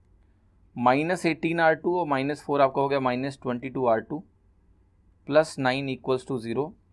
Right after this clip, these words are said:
अब मुझे आर टू श्रीधराचार्य जी से ही सॉल्व करना पड़ेगा, क्योंकि एटी वन है। अब एटी वन में आप ट्वेंटी सेवन into थ्री भी करोगे तो भी आपको कुछ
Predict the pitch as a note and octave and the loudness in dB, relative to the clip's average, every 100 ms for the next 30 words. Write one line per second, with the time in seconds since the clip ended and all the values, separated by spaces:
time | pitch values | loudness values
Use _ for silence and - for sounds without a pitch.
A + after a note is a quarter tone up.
0 | _ _ C3 A#2 B2 C3+ A#2+ B2 D3+ C#3 | _ _ -8 -4 2 6 6 6 -2 -4
1 | B2+ A#2 B2+ B2+ B2+ A#2+ A#2+ A#2+ C3+ B2 | -4 0 0 4 2 2 -2 -6 -6 -2
2 | A#2+ A#2 B2 A#2+ A#2 A#2 C3+ C3+ B2 - | 0 0 -2 -2 -2 -2 -4 -6 -10 -6
3 | B2 A#2+ D3 C#3 C#3 D#3+ _ _ _ _ | -6 -2 0 0 -4 -10 _ _ _ _
4 | _ _ A2 A2 A#2 B2 D3 C#3+ C#3+ C#3+ | _ _ -16 -10 -6 -4 -2 -2 -2 4
5 | C#3+ C#3 C#3 B2+ C#3 C#3 C#3 C#3 C3+ C3+ | 4 4 -4 -4 -4 -4 -4 -2 -4 -6
6 | - C3+ C3+ C#3+ C#3 C3 D3 D3 B2 C3+ | -6 -4 -4 0 0 2 -2 -2 -4 -4
7 | - - - C3+ C3+ - | -6 -8 -10 -10 -10 -12